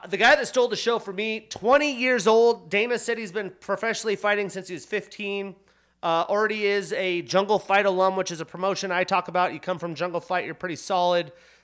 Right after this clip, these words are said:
uh, getting wins, and, and, and he, he holds the title there, has fought in five-round fights. Put on just a, a slugger of a fight against another Brazilian, Igor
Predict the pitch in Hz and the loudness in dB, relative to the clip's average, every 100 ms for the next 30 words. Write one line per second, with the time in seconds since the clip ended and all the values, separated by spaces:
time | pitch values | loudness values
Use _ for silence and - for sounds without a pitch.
0 | - 151 151 175 202 156 185 185 175 165 | -2 0 0 -2 -6 -2 -2 -2 -4 -8
1 | 151 - 170 160 - 165 151 202 160 190 | -8 -4 -4 -4 -6 -8 -6 -6 -6 -4
2 | 175 196 156 139 180 190 190 185 - - | -2 -2 -6 -4 -2 0 0 -2 -4 -2
3 | 180 175 - 185 180 185 170 - 185 185 | -2 -2 -2 0 2 -2 -2 -2 -2 -2
4 | - - _ _ _ _ _ _ - 262 | -6 -18 _ _ _ _ _ _ -4 0
5 | 294 277 226 170 233 - 202 185 160 170 | 4 2 2 0 0 0 2 2 2 -2
6 | 170 143 - 185 214 226 240 240 214 - | -4 -4 -8 -2 0 2 2 2 -2 0
7 | 208 214 202 160 180 196 196 180 143 185 | 0 0 -2 -8 -8 -6 -4 -6 -6 -6
8 | 196 196 190 - _ _ - 165 220 208 | -2 -4 -4 -10 _ _ -6 0 2 2
9 | 214 220 220 | 2 2 0